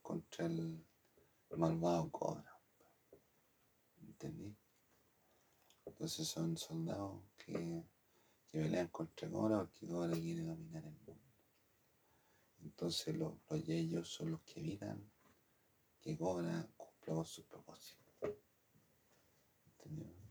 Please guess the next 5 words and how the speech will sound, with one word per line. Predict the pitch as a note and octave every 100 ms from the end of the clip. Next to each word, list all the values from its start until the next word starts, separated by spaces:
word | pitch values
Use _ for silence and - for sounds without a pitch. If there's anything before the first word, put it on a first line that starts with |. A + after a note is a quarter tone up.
| - - - - - - _ _ -
¿Entendió? | - - D3+ D#3+ - - _ _
Después | - D3+ - D#3+
están | E3+ - E3 E3
los, | D3+ - - - - - - _ _ _ - - _ _ - - - -
los, | -